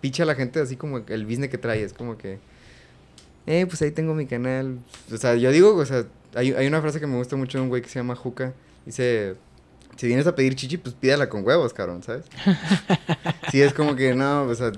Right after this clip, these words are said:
Speaker 1: si, si vas así como que, "Eh, pues tengo allá mi canal", no mames, no te van a dar nada, güey.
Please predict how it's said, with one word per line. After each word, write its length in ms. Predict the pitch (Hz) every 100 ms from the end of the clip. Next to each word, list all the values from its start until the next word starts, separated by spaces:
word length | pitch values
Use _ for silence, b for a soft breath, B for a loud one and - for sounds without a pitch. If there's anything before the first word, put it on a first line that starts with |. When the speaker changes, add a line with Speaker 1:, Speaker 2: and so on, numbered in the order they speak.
| -
Speaker 1:
si, 200 | 127 123
si 140 | 131
vas 180 | 135 139
así 120 | 151
como 120 | 151 151
que, 220 | 165 175
"Eh, 40 |
pues 120 | 170
tengo 260 | - 160 160
allá 160 | 151 147
mi 100 | 156
canal", 320 | 156 139 143
no 160 | 147 143
mames, 320 | 160 196 113
no 80 | 120
te 80 | 143
van 100 | 135
a 60 |
dar 180 | 131 127
nada, 280 | 131 139 131
güey. 240 | 113 107